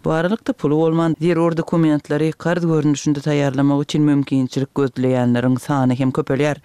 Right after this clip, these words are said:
Bu arada Azatlyk radiosynyň Türkiýedäki habarçysy Safiýe Sultanowa Stambulldan maglumat berýär.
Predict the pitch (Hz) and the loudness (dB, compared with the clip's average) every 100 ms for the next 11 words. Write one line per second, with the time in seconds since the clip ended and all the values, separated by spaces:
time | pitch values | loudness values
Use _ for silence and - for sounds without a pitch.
0 | _ 160 190 220 240 233 156 147 - - | _ -2 0 0 0 0 0 -2 -4 -2
1 | 170 165 165 165 170 - 185 196 160 139 | -2 0 -2 0 -2 0 -2 0 0 0
2 | 139 - 135 127 123 131 - 147 143 - | -4 -2 -2 0 -2 -6 -2 -2 0 -2
3 | 143 - 147 135 - 139 - 139 135 139 | -2 -2 -2 -2 -2 -2 -2 -2 0 0
4 | 131 139 - 160 151 143 127 135 135 139 | 0 -4 -2 0 2 2 0 0 0 0
5 | 135 120 117 127 123 123 | 0 -2 -2 -2 -2 -2